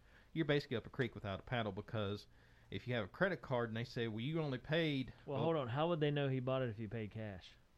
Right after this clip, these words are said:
Speaker 1: 'Cause they would've seen him on the security cameras walking up to the
Speaker 2: But, I mean,
Speaker 1: machine.
Speaker 2: they would have to know it was him.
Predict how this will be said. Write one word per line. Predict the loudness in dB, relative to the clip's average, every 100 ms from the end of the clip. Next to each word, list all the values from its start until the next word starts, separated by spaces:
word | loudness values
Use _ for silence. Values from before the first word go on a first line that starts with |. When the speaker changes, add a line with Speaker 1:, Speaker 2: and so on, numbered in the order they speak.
| -20 -20 -20 -20 -20 -20 -20 -20 -20 -20 -20 -20 -4
Speaker 1:
'Cause | 2
they | 4
would've | 2 0
seen | -2 0
him | 0 0 -2 -4 -6
on | -6 -4
the | -4
security | -4 -4 -4
cameras | -4 -4 -4 -6 -8
walking | -4 -4 -4
up | -6 -6 -8
to | -6
the | -4
Speaker 2:
But, | 0
I | 0
mean, | 0
Speaker 1:
machine. | 2
Speaker 2:
they | 2
would | 2
have | 0
to | -2
know | -4 -4
it | -6
was | -10
him. | -6 -4 -4 -10